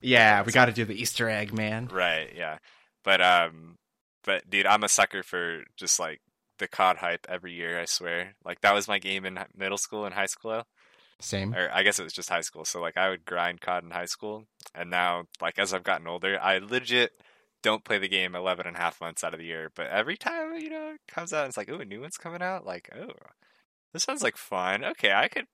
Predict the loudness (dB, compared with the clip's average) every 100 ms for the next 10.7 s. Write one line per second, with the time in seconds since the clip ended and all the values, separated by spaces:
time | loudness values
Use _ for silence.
0 | _ -20 _ _ -4 -4 -2 -2 -2 -2
1 | -6 -6 -2 0 2 2 -2 0 6 6
2 | 6 4 8 8 8 4 2 4 4 2
3 | -2 0 -2 -2 _ _ _ _ _ _
4 | -8 0 2 2 2 4 4 0 -2 -4
5 | -2 -4 -4 -4 -4 -8 -2 2 2 2
6 | -4 -4 -6 4 4 6 0 0 -2 _
7 | _ _ _ _ _ 10 12 12 8 2
8 | 8 12 12 10 8 8 6 8 8 6
9 | 2 4 8 10 10 6 4 2 2 0
10 | 2 4 8 8 8 6